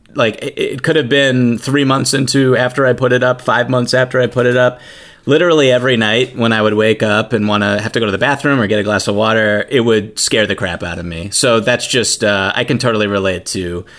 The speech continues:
trying to put the, uh, the fat head up of the deer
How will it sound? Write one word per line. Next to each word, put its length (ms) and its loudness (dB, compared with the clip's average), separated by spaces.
trying 280 0
to 80 0
put 340 -4
the, 260 -2
uh, 340 -4
the 100 -2
fat 300 -4
head 220 -2
up 220 -4
of 200 -2
the 80 -2
deer 500 -4